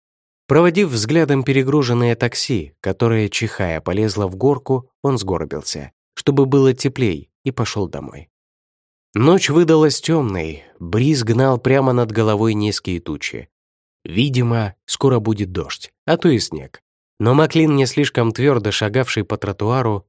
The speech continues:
думал о другом. Все его мысли занимал запутанный клубок обстоятельств,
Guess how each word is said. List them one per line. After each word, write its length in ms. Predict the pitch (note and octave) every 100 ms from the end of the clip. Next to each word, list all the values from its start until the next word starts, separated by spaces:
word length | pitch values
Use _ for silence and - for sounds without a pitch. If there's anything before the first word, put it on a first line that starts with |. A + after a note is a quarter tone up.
| -
думал 360 | C#3 C3+ G#2
о 60 | F#2+
другом. 440 | - E2 D#2+ - - _ _ _ _ -
Все 220 | - E3+
его 240 | C3+ A#2+
мысли 340 | A2 B2+ - A2
занимал 480 | G2+ G2+ G2+ A2+ G#2
запутанный 600 | G#2 F#2+ C#3 A2+ G#2 G#2
клубок 400 | G2+ G2 A2+ A2
обстоятельств, 960 | G#2 - G#2 A2 G2 - - - -